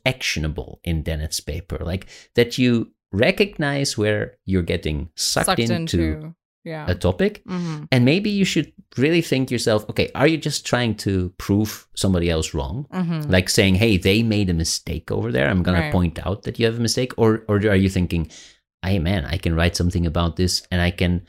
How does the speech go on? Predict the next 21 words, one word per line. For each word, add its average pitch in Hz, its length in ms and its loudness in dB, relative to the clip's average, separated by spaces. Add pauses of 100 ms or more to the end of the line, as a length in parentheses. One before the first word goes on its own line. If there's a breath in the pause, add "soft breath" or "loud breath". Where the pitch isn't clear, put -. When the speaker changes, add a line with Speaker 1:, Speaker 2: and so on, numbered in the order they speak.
(300 loud breath)
Speaker 1:
get 101 120 4
a 101 60 4
paper 107 440 2
out 69 200 -8
of 67 80 -14
it." - 160 -18
Like, 90 180 0
what 120 140 4
is 147 120 2
Speaker 2:
Mm-hmm. 123 60 2
Speaker 1:
your 104 100 6
motivation 85 640 0
to 175 60 0
Speaker 2:
Right. 160 120 -2
Speaker 1:
do - 120 0
it? - 120 -2 (840 loud breath)
But 123 140 0
maybe 135 340 4
if 110 140 2
you 107 160 6
are 107 380 4